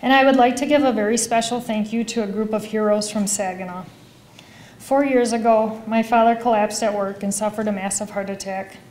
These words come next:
and he would not have survived had it not been for the heroic efforts of his coworkers in the warranty division at Morley, who performed C P R, and also to the paramedics and to the medical staff at Covenant Hospital, who provided life-saving care to bring him back to health.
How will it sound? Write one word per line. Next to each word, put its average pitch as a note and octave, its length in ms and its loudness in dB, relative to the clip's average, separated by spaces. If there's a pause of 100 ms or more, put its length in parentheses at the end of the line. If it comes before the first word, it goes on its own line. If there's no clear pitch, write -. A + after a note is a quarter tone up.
(180)
and A3+ 160 4
he A3+ 140 2
would A3 160 0
not A3 220 0
have A#3 180 0
survived F#3+ 500 -2
had G3+ 160 -4
it G3+ 220 -4
not G3 200 -6
been G#3 180 0
for A3 120 -6
the G3 120 -4
heroic G3+ 440 -4
efforts F#3+ 580 -6
of G3+ 80 -10
his F#3+ 140 -6
coworkers G#3+ 560 -4
in G#3 140 0
the G#3 40 -2
warranty G3+ 380 -4
division G3+ 400 -6
at G#3 160 -4
Morley, F3+ 400 -6 (840)
who B3 120 -2
performed A#3 480 2
C A#3 180 -2
P A3+ 220 -2
R, F3 340 -2 (320)
and G#3+ 160 0
also G#3+ 280 2
to A3+ 160 -2
the G#3+ 80 -4
paramedics G#3+ 840 0
and G3+ 140 -2
to G#3 80 -4
the G#3 80 -2
medical G#3 400 -2
staff G#3 340 -2
at G3+ 140 -8
Covenant G#3 400 -2
Hospital, F#3+ 680 -6 (360)
who A3+ 80 -2
provided G#3 420 0
life-saving G3+ 600 -4
care G3+ 260 -8
to G3 100 -12
bring G3 220 -4
him G3+ 160 -4
back F#3 300 -8
to G3+ 120 -8
health. F3 380 -10